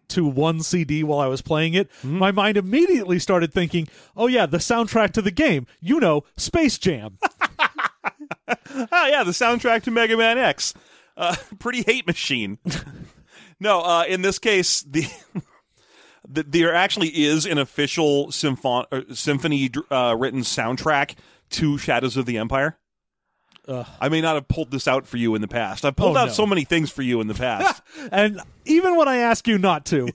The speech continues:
Speaker 1: and I get <laughs> H R involved. <laughs>
Speaker 2: Well, that's one of the nice things about running an L L C that only has two people in it. Uh, <laughs> there's
Speaker 1: You're H R.
Speaker 2: there's, I'm H R, and I'm like, "I'll allow it, but I'd better
Speaker 1: I'll
Speaker 2: be
Speaker 1: have a talk with him.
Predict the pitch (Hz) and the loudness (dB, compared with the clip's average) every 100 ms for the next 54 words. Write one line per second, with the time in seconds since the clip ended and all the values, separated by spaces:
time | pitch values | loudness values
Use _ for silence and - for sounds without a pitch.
0 | - 262 - 185 156 - 247 220 240 - | -10 -8 -2 0 0 0 0 2 0 2
1 | 196 147 139 147 147 156 160 - - 254 | 2 2 0 -2 0 0 -2 -6 -8 -16
2 | 233 - 262 262 214 175 165 160 151 127 | -12 0 0 2 2 2 0 0 -2 0
3 | 131 127 135 127 127 127 123 120 - 135 | 0 2 2 2 2 2 2 0 0 -2
4 | 117 120 120 110 - 131 139 139 110 95 | 0 0 0 -2 -2 -4 -2 -2 -2 -4
5 | 92 - - _ _ 113 107 110 - 143 | -6 -10 -16 _ _ -2 -2 -2 -6 -6
6 | 135 240 226 220 240 269 160 143 160 - | 0 2 2 2 2 2 2 -2 -4 0
7 | 190 196 370 240 202 - 190 - 165 170 | 0 2 2 2 0 -2 -8 -4 0 2
8 | 170 139 139 165 185 196 202 165 - - | 2 2 4 4 6 6 6 4 0 -8
9 | 135 - 147 - 147 139 - 247 294 294 | -14 -16 -8 0 2 2 0 4 6 6
10 | 247 - 240 180 - 196 202 | 4 2 2 2 0 0 0